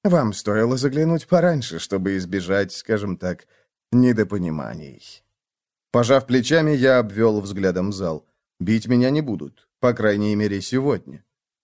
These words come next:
Я и записался на турнир ради победы. Раз так, то...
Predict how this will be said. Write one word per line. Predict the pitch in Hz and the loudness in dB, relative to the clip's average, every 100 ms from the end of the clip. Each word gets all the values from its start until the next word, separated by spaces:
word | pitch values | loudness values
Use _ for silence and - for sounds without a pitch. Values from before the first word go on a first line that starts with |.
| _ _ _ _ _ - | _ _ _ _ _ -6
Я | 113 156 165 | 2 4 4
и | |
записался | 147 - 147 147 220 214 170 | 0 -2 0 4 4 4 2
на | 143 143 | 2 2
турнир | 156 143 175 185 | 2 4 4 4
ради | 127 127 135 135 | 4 2 2 2
победы. | 175 170 214 107 80 _ _ _ | 2 2 0 0 -10 _ _ _
Раз | 107 113 120 117 - | -6 0 0 0 0
так, | 170 - | 0 2
то... | 123 92 | 0 0